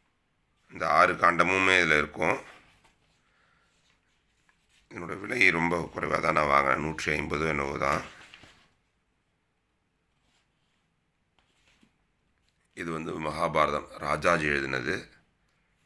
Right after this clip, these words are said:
என்னோட நண்பன் அவரோட அம்மாவுக்கு கேட்டிருந்தாரு. அதற்காக பரிசளிக்கிறதுக்காக இது ரெண்டு புத்தகமும் வாங்கியிருக்கேன். இது வானதி பதிப்பகம் வெளியிட்டது மகாபாரதம்.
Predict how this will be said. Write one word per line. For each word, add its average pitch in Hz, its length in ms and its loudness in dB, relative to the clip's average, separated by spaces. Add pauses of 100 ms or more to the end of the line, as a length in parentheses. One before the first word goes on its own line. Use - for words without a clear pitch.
(140)
என்னோட 82 320 -4
நண்பன் 82 680 0 (120)
அவரோட 67 640 -2 (300)
அம்மாவுக்கு 95 600 -2
கேட்டிருந்தாரு. 67 840 -2 (520)
அதற்காக 80 800 2
பரிசளிக்கிறதுக்காக 76 760 2
இது 65 100 -2
ரெண்டு 62 200 -4
புத்தகமும் 64 480 -6
வாங்கியிருக்கேன். 65 680 0 (1160)
இது 76 160 -6
வானதி 90 340 4
பதிப்பகம் 69 380 0
வெளியிட்டது 67 480 0
மகாபாரதம். 64 720 -2